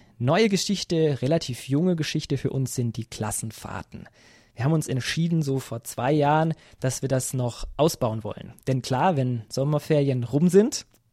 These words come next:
dann können keine Kinder mehr kommen. Es sei denn, die Schule stellt sie frei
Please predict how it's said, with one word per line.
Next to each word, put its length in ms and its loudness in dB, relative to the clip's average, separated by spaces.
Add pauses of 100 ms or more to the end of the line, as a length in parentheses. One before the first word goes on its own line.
(240)
dann 160 -6
können 280 0
keine 280 0
Kinder 260 4
mehr 140 6
kommen. 320 4 (440)
Es 160 -4
sei 180 6
denn, 180 2
die 80 2
Schule 300 0
stellt 240 0
sie 80 -2
frei 360 6